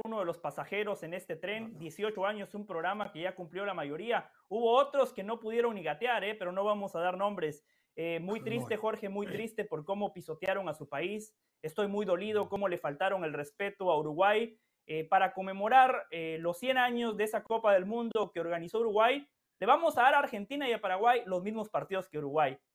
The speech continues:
Speaker 1: Qué
Speaker 2: No, no se
Speaker 1: genios,
Speaker 2: puede
Speaker 1: qué
Speaker 2: creer,
Speaker 1: genios.
Speaker 2: no se
Speaker 1: El
Speaker 2: puede
Speaker 1: Chiqui
Speaker 2: creer.
Speaker 1: Tapia, el Chiqui Tapia está haciendo ver a Julio Humberto Grondona como un bebé de pecho. Y hablando de Messi y de Argentina, una vergüenza lo que acaba de pasar hace unos minutos. O sea,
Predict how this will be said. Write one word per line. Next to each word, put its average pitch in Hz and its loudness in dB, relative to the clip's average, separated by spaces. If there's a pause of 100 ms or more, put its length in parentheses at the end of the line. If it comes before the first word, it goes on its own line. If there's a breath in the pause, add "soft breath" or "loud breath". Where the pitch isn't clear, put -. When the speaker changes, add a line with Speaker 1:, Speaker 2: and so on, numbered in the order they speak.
(120)
Speaker 1:
Qué 180 -2
Speaker 2:
No, 165 2
no - -4
se 196 -2
Speaker 1:
genios, 151 0
Speaker 2:
puede 127 -4
Speaker 1:
qué - -8
Speaker 2:
creer, 208 2
Speaker 1:
genios. 160 -4
Speaker 2:
no 131 -10
se 151 -2
Speaker 1:
El 202 2
Speaker 2:
puede - -4
Speaker 1:
Chiqui 285 -2
Speaker 2:
creer. 247 -4
Speaker 1:
Tapia, 277 8 (120)
el 208 4
Chiqui 269 -6
Tapia 277 6
está 208 2
haciendo 254 0
ver 254 8
a 226 8
Julio 262 -2
Humberto 254 2
Grondona 214 2 (200)
como 202 2
un 277 2
bebé 240 6
de 240 6
pecho. 269 6
Y 190 -2
hablando 254 4
de 233 4
Messi 285 4
y 233 -2
de 220 4
Argentina, 208 -2 (140 soft breath)
una 370 6
vergüenza 285 8
lo 226 4
que - -4
acaba 285 4
de 240 6
pasar 277 2
hace 277 2
unos 285 2
minutos. 240 6 (220 soft breath)
O - -4
sea, 302 6